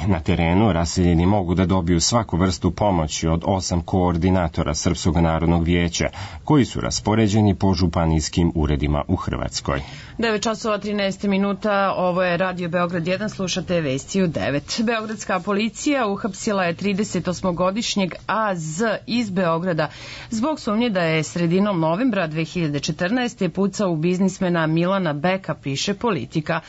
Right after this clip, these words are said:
Speaker 2: Kako prenosi taj list, njemu je posle saslušanja određeni pritvor do četrdeset osam sati. Tereti se da je sa više nepoznatih osoba pokušao da ubije Beka tako što je u njega ispalio više projektila i tom prilikom mu naneo teže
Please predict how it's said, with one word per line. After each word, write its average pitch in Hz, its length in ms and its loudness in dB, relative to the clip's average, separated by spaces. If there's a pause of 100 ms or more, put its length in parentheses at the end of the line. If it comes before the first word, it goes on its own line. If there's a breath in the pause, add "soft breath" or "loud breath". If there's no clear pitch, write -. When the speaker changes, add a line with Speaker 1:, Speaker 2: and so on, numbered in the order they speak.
(240 loud breath)
Speaker 2:
Kako 269 240 -4
prenosi 233 420 -2
taj 175 240 -2
list, 233 460 -2
njemu 208 300 2
je 160 120 -2
posle 190 320 -4
saslušanja 165 680 0
određeni 180 460 0
pritvor 208 460 0
do 156 140 0
četrdeset 143 640 -4
osam 139 300 -2
sati. 196 500 -4 (320 loud breath)
Tereti 220 340 -2
se 220 140 -2
da 208 120 2
je 202 100 0
sa 208 140 -6
više 208 480 0
nepoznatih 180 640 -2
osoba 214 420 -2
pokušao 170 600 -2
da 139 240 -4
ubije 175 400 0
Beka 185 420 -4
tako 165 300 -4
što - 200 -2
je 160 140 2
u 151 40 2
njega 185 300 0
ispalio 175 560 0
više 185 300 0
projektila 220 640 -2 (300 loud breath)
i 302 120 -4
tom 285 160 -2
prilikom 214 460 -2
mu 185 100 2
naneo 180 460 2
teže 175 540 0